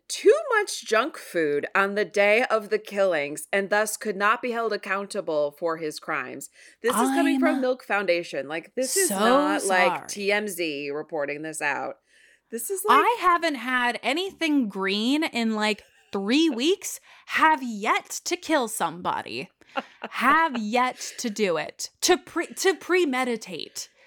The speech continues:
Speaker 1: Right.
Speaker 2: And then murders. No, I'm sorry, not one person, but actually two
Speaker 1: Wait,
Speaker 2: people.
Speaker 1: two people. Two people. Do you know what, Lizzie? You know what? I, you go right ahead. All of the junk
Speaker 2: I
Speaker 1: food that you've had, apparently you could rob a bank.
Speaker 2: I
Speaker 1: And
Speaker 2: can,
Speaker 1: nobody
Speaker 2: no,
Speaker 1: would give
Speaker 2: I
Speaker 1: a
Speaker 2: could
Speaker 1: shit.
Speaker 2: kill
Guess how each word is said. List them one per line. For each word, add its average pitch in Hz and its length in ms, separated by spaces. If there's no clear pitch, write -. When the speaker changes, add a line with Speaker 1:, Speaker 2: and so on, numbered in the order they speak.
Speaker 1:
Right. 214 280
Speaker 2:
And 220 280
then 226 280
murders. 214 540
No, 285 180
I'm 247 140
sorry, 165 300
not 247 220
one 240 260
person, 214 340
but 190 120
actually 185 340
two - 120
Speaker 1:
Wait, - 160
Speaker 2:
people. 254 260
Speaker 1:
two 240 60
people. 196 480
Two 392 180
people. 175 440
Do 240 100
you 233 60
know 240 60
what, - 80
Lizzie? 233 440
You 226 100
know 220 140
what? 226 340
I, 208 120
you 254 200
go 233 200
right 208 220
ahead. 156 440
All 208 240
of 226 80
the 247 80
junk 214 260
Speaker 2:
I - 40
Speaker 1:
food 247 220
that 233 180
you've 233 140
had, 233 300
apparently 226 580
you 403 140
could 494 200
rob 453 280
a - 40
bank. - 240
Speaker 2:
I - 120
Speaker 1:
And 185 60
Speaker 2:
can, 196 160
Speaker 1:
nobody 208 380
Speaker 2:
no, 523 100
Speaker 1:
would - 120
give 539 160
Speaker 2:
I - 20
Speaker 1:
a 523 40
Speaker 2:
could 571 120
Speaker 1:
shit. 240 360
Speaker 2:
kill 494 160